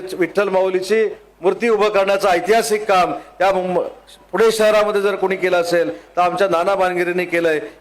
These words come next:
याबद्दल आम्हाला देखील मनापासूनचा आनंद आहे. जे पंढरपूरला जाऊन विठुरायाचं दर्शन घेऊ शकत नाहीत,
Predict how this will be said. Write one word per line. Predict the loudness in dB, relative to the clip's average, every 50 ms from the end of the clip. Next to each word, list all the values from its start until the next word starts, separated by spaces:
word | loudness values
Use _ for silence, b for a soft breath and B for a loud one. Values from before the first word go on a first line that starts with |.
| -2
याबद्दल | -2 0 0 0 0 0 0 0
आम्हाला | 0 0 2 2 2 2
देखील | 0 -2 -2 -2 -2 0
मनापासूनचा | 0 0 0 0 0 0 0 -2 -2 0 0 0
आनंद | 0 0 -2 -2 -2 -2
आहे. | -2 -2 -6 -8 -10 -12 -14 -14 -14 -20 -10 0 0
जे | 0
पंढरपूरला | 2 2 0 0 2 2 2 2 0 2 2 2 2
जाऊन | 4 4 2 2 2 2
विठुरायाचं | 2 2 2 2 4 4 2 2 2 2 0
दर्शन | 0 0 2 0 0 0
घेऊ | 2 0 0
शकत | 0 -2 0 -2 -2 -2 -2
नाहीत, | -2 -2 -2